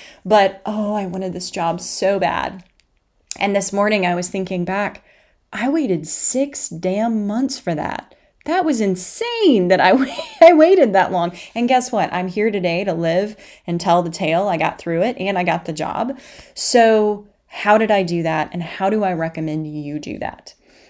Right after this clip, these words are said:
Well, the first thing that I see my clients do a lot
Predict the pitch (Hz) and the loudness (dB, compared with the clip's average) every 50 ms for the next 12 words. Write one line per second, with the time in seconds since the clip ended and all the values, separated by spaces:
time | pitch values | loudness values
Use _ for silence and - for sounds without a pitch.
0 | - _ - - 196 190 190 185 - - _ _ - 208 190 - - - 226 254 | -20 _ 4 6 6 6 6 4 0 -8 _ _ -8 -8 -8 -6 -2 2 2 2
1 | 311 294 - - 247 247 233 226 208 - - 180 180 180 - - 175 165 160 151 | 2 0 -2 -2 -2 -2 0 -2 -2 -2 -2 -4 -4 -4 -4 -4 -2 -4 -4 -4
2 | - - - - - 175 160 151 151 170 185 214 233 226 - - - 247 240 240 | -6 -10 -12 -12 -10 -10 -8 -6 -4 -4 -2 -2 -4 -4 -6 -6 -4 -2 -2 -2
3 | 247 240 240 240 247 262 262 262 - | -2 -2 -2 -4 -4 -6 -8 -10 -14